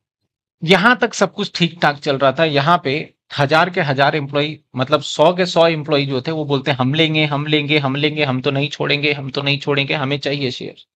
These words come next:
ओके, दूसरे साल में बेचारे इसमें से बीस employee भाग जाते हैं, बीस employee चले गए, बोले कि "हम नहीं लेंगे भाई बीस employee।" तो अब कितने को देना है हमें? सिर्फ अस्सी को देना है।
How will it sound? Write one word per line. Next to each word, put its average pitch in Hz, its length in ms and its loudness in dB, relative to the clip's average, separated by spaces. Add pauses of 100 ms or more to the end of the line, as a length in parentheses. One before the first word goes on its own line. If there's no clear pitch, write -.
(580)
ओके, 202 600 2 (580)
दूसरे 196 380 4
साल 202 260 4
में 196 300 -4 (160)
बेचारे 147 720 2
इसमें 175 280 -4
से 170 300 -8 (720)
बीस 226 240 6
employee 185 340 2
भाग 135 260 2
जाते 117 300 -2
हैं, 120 220 -6
बीस 202 280 2
employee 160 340 2
चले 131 320 2
गए, 107 160 -2
बोले 147 240 0
कि 185 80 2
"हम 139 200 4
नहीं 135 200 0
लेंगे 117 240 0
भाई 165 260 0
बीस 131 300 -6
employee।" 120 300 0
तो 139 120 -8
अब 180 260 2
कितने 180 260 0
को 180 120 -2
देना 170 220 0
है 165 80 0
हमें? 170 200 -4
सिर्फ 185 340 -2
अस्सी 139 260 -6
को 131 100 -6
देना 98 200 -10
है। - 140 -16